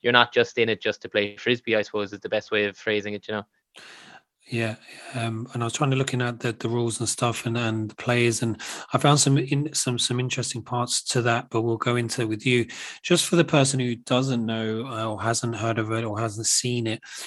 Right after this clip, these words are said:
Speaker 2: just give us a quick rundown on, say, number of players, the, the rules, um, how, how it kind of goes down that way.
Speaker 1: Okay, um, so I suppose the way I'd often describe it is that, um, it's kind of like maybe an American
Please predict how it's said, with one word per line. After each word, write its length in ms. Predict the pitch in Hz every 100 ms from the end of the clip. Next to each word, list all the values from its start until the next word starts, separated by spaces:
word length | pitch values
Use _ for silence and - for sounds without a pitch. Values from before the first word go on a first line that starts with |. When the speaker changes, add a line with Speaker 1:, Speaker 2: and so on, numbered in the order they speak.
| -
Speaker 2:
just 260 | - 170 151
give 80 | 180
us 120 | 160
a 40 | -
quick 160 | 151
rundown 500 | 127 123 127 120 113 -
on, 680 | 117 113 110 110 107 107 - _ _
say, 240 | - - 113
number 220 | 104 104
of 60 | 104
players, 500 | 135 131 127 120 -
the, 200 | - 113
the 160 | -
rules, 640 | 110 120 135 135 131 120
um, 520 | 127 123 113 113 110 127
how, 360 | - - 117 110
how 240 | 107 117
it 120 | 120
kind 180 | - 113
of 80 | 107
goes 240 | - 107
down 240 | - 117 110
that 120 | 117
way. 180 | 113 107 _ _ _ _ _ _ _ _ _ _ _ _ _ _
Speaker 1:
Okay, 240 | - - - -
um, 420 | 131 147 147 143
so 320 | - 143 135 - _ _ _ _ _ -
I 100 | 110
suppose 240 | - 127
the 80 | 123
way 140 | 123
I'd 200 | 120 123
often 360 | 123 120 - 113
describe 420 | 107 - 110 104
it 60 | 101
is 260 | 101 95 - _
that, 200 | 104 98
um, 400 | 101 98 98 92 - _ _ _ _ _
it's 180 | - -
kind 200 | 135 120
of 80 | 107
like 360 | 110 104 - -
maybe 380 | 120 107 107
an 80 | 107
American 400 | 110 113 104 110